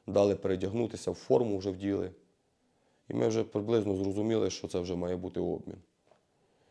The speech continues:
Бо, бо так вони тихенько, вони включили музику, щоб ніхто, хто менше чув. Ми виїжджали звідти, було мінус двадцять вісім градусів морозу. Нас повдягали, всю-, ну, наших речей вже не було.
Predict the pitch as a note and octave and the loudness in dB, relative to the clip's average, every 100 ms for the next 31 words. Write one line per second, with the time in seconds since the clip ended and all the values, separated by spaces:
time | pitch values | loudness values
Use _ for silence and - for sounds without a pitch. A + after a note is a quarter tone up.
0 | _ _ - F#2+ E2+ E2+ - - G#2 G#2 | _ _ -8 -4 -4 -6 -8 0 2 6
1 | F#2 - F#2 F#2+ - F2+ E2+ E2+ G2+ F#2 | 4 4 -2 -2 2 2 2 2 2 2
2 | G2 - G2 F2 A#2+ E3+ C3+ - A2+ - | -2 -2 -2 0 2 4 4 0 -6 -8
3 | _ _ _ _ _ _ _ - F#2 G#2 | _ _ _ _ _ _ _ -12 -6 -4
4 | - G2 F#2 - G2+ F#2+ F2+ F#2+ F2 G2 | 0 0 0 0 2 2 0 -4 -6 -6
5 | F#2 A#2+ B2 - A2+ A2+ A#2 A2 A#2+ A2+ | -2 2 2 0 -4 2 4 6 8 8
6 | G#2 A#2+ E3+ E3+ - D3 C#3 - G#2+ B2+ | 6 2 0 0 0 0 0 -8 2 4
7 | B2 B2+ C3+ A2 A#2 A#2+ A#2 A2+ G#2+ G#2+ | 6 6 4 4 4 4 0 -6 -2 2
8 | G#2 G2+ G#2 G#2+ G2 F2+ E2+ - _ _ | 2 2 -4 0 0 0 -4 -14 _ _
9 | _ _ _ _ - C3+ C3+ C3+ A#2 A#2 | _ _ _ _ 2 6 6 6 4 4
10 | A#2 A#2 G#2 - - - - - A#3 E3 | 6 6 6 0 -10 -18 -20 0 6 6
11 | A#2+ - - _ _ - - D3 D3 D3 | 4 -6 -20 _ _ -12 2 6 6 4
12 | D3 C3+ C3+ A#2+ B2 A#2+ G#2 F2 | 2 4 4 4 2 2 2 0